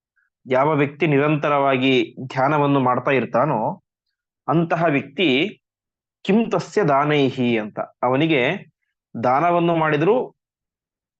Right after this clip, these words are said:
ಏನು ವಿಶೇಷ ಫಲ ಸಿಗೋದಿಲ್ಲ ಅಂತ. ಅಂದ್ರೆ ತಾತ್ಪರ್ಯ ಎಷ್ಟು, ಆ ವ್ಯಕ್ತಿ ದಾನವನ್ನು ಮಾಡುವಂತಹ ಅವಶ್ಯಕತೆನೂ ಇಲ್ಲ.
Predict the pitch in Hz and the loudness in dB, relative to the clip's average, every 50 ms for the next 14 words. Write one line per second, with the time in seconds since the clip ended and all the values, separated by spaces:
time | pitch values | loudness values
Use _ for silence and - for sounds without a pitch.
0 | _ _ _ _ _ _ _ - 160 156 170 175 147 - 170 160 147 160 151 151 | _ _ _ _ _ _ _ -4 -2 0 2 2 2 2 0 0 0 0 0 -2
1 | 151 143 - 151 127 135 139 135 135 127 123 117 110 107 101 95 85 - 90 - | -2 -2 -2 0 2 2 2 4 2 2 2 2 0 -2 -6 -10 -12 -12 -12 -12
2 | _ _ _ _ _ _ _ _ _ _ - 120 120 123 127 120 - 120 107 - | _ _ _ _ _ _ _ _ _ _ -4 -2 0 0 0 -2 -2 -6 -6 -6
3 | - - 165 175 190 170 143 113 - - - 170 131 107 120 156 202 - - _ | -4 -4 -2 0 2 2 0 -2 -2 -2 -2 0 0 0 0 -2 -4 -6 -12 _
4 | _ _ _ _ _ _ _ _ _ _ - 139 143 143 143 139 - - 220 165 | _ _ _ _ _ _ _ _ _ _ -2 0 0 0 0 -2 -2 -2 0 0
5 | 147 135 131 143 160 165 165 165 165 151 143 143 147 151 147 147 139 - 143 139 | 2 2 2 2 2 0 0 0 0 0 0 2 2 0 0 -2 -2 -4 -4 -2
6 | 165 185 165 143 139 135 - - 151 - 131 - 131 143 165 165 139 120 117 | 0 0 2 2 0 0 -2 -4 -4 -4 -2 -2 0 0 2 2 2 2 2